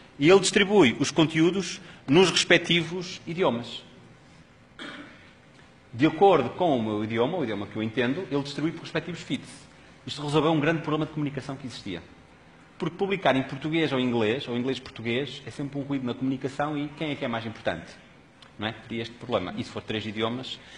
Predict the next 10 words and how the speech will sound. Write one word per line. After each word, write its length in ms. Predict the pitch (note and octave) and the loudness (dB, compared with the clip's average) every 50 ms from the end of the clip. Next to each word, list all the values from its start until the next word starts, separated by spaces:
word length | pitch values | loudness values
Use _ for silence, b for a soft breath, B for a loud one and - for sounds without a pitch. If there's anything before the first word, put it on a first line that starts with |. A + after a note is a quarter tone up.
| B B B | B B B
ainda 100 | A#2+ B2 | 0 2
mais 160 | A#2+ A#2 A2+ | 2 2 2
difícil. 420 | - A2+ - - E2+ - - - - - - b b b b b b b b b b b - - - - - - - - - - - | 0 -4 -10 -10 -10 -10 -12 -14 -16 -18 -20 b b b b b b b b b b b -20 -20 -20 -20 -20 -20 -20 -20 -14 -4 2
Los 260 | B2+ D3 D#3 D#3 C3 | 4 6 6 6 6
muchachos 640 | C#3+ C#3+ C#3 C#3 - E3 F3+ F3+ - - F3+ D3+ | 4 4 2 4 4 4 2 2 2 -2 -2 2
no 80 | C#3+ D3 | 4 4
auditório. 540 | D3+ C#3+ C#3+ C3+ - A#2+ G#2+ F#2+ F#2 F#2 G2+ | 4 4 4 6 6 8 8 6 6 2 0
Alexandre 360 | A#2+ A#2 - - D#3+ D3+ B2+ | 0 2 2 2 2 0 0
Silva. 420 | - - C#3 B2+ A2 F#2 F#2 E2 | -2 0 0 0 0 0 -4 -8
<laughs> 60 | D#2+ | -8